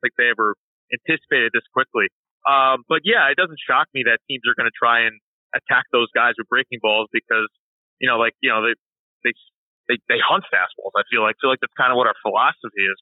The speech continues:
But, um, yeah, the fact that he's looked so far okay is, <laughs> is just a really good sign 'cause he's super young still. He's twenty years old. Wells is a little bit more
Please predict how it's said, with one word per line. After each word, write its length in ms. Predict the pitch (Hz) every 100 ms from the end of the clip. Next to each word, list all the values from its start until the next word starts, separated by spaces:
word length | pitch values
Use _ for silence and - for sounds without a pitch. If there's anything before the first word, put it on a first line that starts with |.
| -
But, 160 | 117 - _ _ -
um, 560 | 117 120 117 113 110 107 _ _ _ -
yeah, 160 | 131
the 60 | 107
fact 160 | 123 120 127
that 80 |
he's 160 | - 104 - - _ _ _ _ _ _
looked 220 | 143 -
so 160 | - 113
far 300 | - 156 117
okay 320 | 107 - 107
is, 120 | 147 - -
<laughs> 80 | -
is 160 | 220 -
just 160 | 254 -
a 40 | 170
really 220 | 143 143 -
good 160 | 135 -
sign 240 | 160 117 104
'cause 80 | 131 -
he's 140 | 175 160 -
super 240 | 175 -
young 260 | 139 131 160 -
still. 160 | - 95 _ _ _
He's 100 | 139 -
twenty 320 | 147 147 139
years 160 | 131 123
old. 220 | 147 113
Wells 400 | 147 240 202 151 _ _
is 80 | 156
a 60 | 139
little 160 | 156 165
bit 160 | 151
more 160 | 139